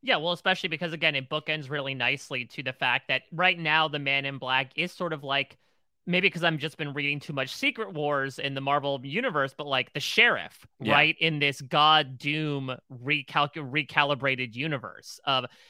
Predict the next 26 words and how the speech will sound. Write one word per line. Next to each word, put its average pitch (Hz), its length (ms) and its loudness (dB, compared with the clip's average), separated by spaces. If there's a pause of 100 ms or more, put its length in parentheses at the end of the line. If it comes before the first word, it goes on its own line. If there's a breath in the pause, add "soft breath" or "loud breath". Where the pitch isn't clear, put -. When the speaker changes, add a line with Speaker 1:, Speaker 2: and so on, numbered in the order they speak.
(100)
Speaker 1:
he's 196 260 -2
the 196 80 -2
one 165 220 2
that 151 100 2
is 147 140 -2
carrying 147 500 0
out 135 240 0
sort 131 240 -8
of 117 100 -12
Hale's 139 400 -2
orders 131 380 -6
here. 127 180 0
Hale, 151 400 2 (300 soft breath)
as 151 180 4
he 156 100 -8
points 151 280 -4
out 143 100 -2
many 139 160 -4
times, 170 380 0
barely 233 420 0
comes 190 520 -2
to 156 140 -4
the 139 120 -4
quote-unquote 131 500 -8
park 110 320 -6 (380)
in 131 340 0